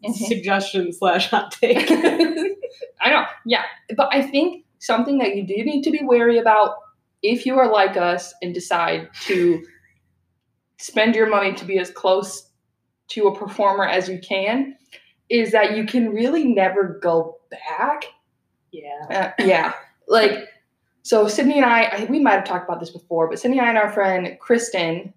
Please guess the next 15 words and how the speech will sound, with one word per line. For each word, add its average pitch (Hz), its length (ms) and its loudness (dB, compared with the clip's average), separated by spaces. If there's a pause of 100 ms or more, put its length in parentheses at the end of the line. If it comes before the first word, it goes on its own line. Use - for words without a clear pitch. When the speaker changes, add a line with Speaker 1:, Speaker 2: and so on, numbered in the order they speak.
Speaker 1:
went 196 200 2
on 190 140 0
a 202 80 -4
cruise, 160 540 -2
and 175 160 -6
it 160 40 -2
was 175 120 -2
a - 40 -8
concert 165 460 -2
cruise. - 400 -6 (160)
Speaker 2:
Uh-huh. 180 280 -12
Speaker 1:
And 202 140 2
we 196 80 0
saw, 226 600 2 (400)
like, 165 280 -2